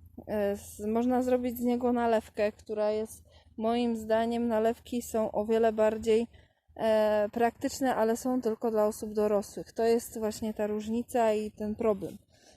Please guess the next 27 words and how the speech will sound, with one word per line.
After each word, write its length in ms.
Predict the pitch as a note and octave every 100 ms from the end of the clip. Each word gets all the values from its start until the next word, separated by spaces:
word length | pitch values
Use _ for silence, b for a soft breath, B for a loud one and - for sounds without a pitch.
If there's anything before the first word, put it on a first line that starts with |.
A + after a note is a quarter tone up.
| _
Całe 380 | - C4 C#4+ C#4+
ziele, 300 | A#3 A#3 A#3
łącznie 420 | A#3+ B3 - C#4
z 80 | C4
korzeniem, 540 | - A3+ G#3+ A3 G#3+
czy 120 | A3 B3
to 140 | B3+
jest, 240 | A#3+ A#3+
e, 440 | - G3+ G3 G3 G3+
srebrny 800 | - A3+ A3+ A#3 A#3 A#3 A#3 B3 B B B B
pięciornik, 720 | - A#3 A#3 A#3+ A#3 A#3+ A#3+
czy 200 | - -
to 140 | - A3+
jest, 400 | A3+ G#3 - A3+
e, 220 | G3+ F#3+
rozłogowy, 800 | A3 A#3 A#3+ A#3+ A#3 A3+ A3+ A#3 B B B
jest, 360 | - G#3+ G#3 -
e, 40 |
e, 800 | G#3+ G#3 G3+ G3 - D#2 G#3 G3+ G3+ B B B B _ b b b
całe 340 | - A#3+ B3+ C4
możemy 340 | C4 B3+ A#3+
zbierać 460 | A#3 A#3 A3+ A#3+ -
razem, 400 | A3+ A3 A3+ A3+ B B -
e, 160 | G#3+ G#3
z 100 | -
korzeniem. 520 | G#3+ G#3 G3 F3+ F#3+ b b b _
Suszyć 760 | - B3+ B3+ - C4 - -